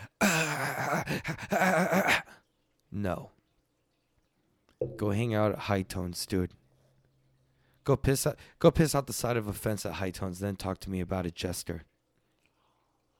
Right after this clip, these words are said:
Frankie Jester, that should be the name of this cat.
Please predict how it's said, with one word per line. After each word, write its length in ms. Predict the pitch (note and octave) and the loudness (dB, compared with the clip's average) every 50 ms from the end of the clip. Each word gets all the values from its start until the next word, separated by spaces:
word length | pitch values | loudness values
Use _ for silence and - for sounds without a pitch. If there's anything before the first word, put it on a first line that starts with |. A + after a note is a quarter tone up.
| _ _ _ _ _ _ _ _ _ _ _ _ _ _ _ _ _ _ _ _ _ _ _ _ - - - | _ _ _ _ _ _ _ _ _ _ _ _ _ _ _ _ _ _ _ _ _ _ _ _ -20 -20 -18
Frankie 420 | - - - B2+ A#2 A2+ A2 A#2 G#2+ | -8 -4 -2 -2 0 -2 -2 -4 -4
Jester, 420 | F#2+ - A2+ A2 G2+ - - F#2+ | -2 0 0 0 0 -2 -4 -4
that 80 | F2+ F2 | -4 -4
should 160 | - - - | -4 -4 -4
be 80 | G2+ G2 | -4 -4
the 80 | F#2+ | -2
name 200 | F#2+ G2 G2 G2 | -2 -2 -2 -2
of 40 | F#2+ | -2
this 140 | F#2+ - - | -4 -6 -6
cat. 320 | - - G2 G2 F#2 - | -6 -6 -4 -4 -6 -8